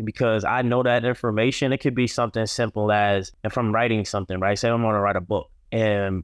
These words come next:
my spirit or my aura might say, "I want gummy bears." But because of my logical mind, I might shut that off and like, "No, I'm not getting no sugar to, to write. Like, are you crazy?" But then I go, "What if this makes me happy and excited?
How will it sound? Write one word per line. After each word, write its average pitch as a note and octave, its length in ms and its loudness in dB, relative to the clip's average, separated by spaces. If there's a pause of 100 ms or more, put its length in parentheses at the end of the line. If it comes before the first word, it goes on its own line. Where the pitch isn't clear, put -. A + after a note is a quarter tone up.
my A2 500 0
spirit A2+ 500 0
or G#2 80 2
my G#2 280 0 (100)
aura A#2 300 2
might G#2 200 -2
say, - 120 -4
"I A2+ 40 0
want B2 200 0
gummy B2+ 240 0
bears." - 440 -12 (320)
But B2 260 0 (200)
because B2 340 0
of A#2+ 60 0
my A#2+ 160 2
logical B2 640 0
mind, G#2 460 0 (240)
I A2 80 -2
might A#2 200 2
shut A#2 260 0
that A2 140 2
off B2 320 2
and G#2 80 -4
like, G2 160 0
"No, A2 180 -2
I'm F#2 180 -8
not F#2 160 -4 (120)
getting A2 200 -10
no F#2+ 120 -4
sugar A2 400 -2
to, G#2+ 360 -4
to A2 100 -2
write. A2+ 420 0
Like, G#2 200 -2
are A2 40 -4
you C3 160 0
crazy?" E3 600 -2 (200)
But B2 120 -2
then C#3+ 180 0
I D3 120 0
go, B2 260 2
"What B2 180 2
if F3+ 320 0 (300)
this A2+ 160 -8
makes C3 200 -2
me A#2 140 0
happy A#2+ 460 -2
and F#2+ 100 -6
excited? B2 560 -2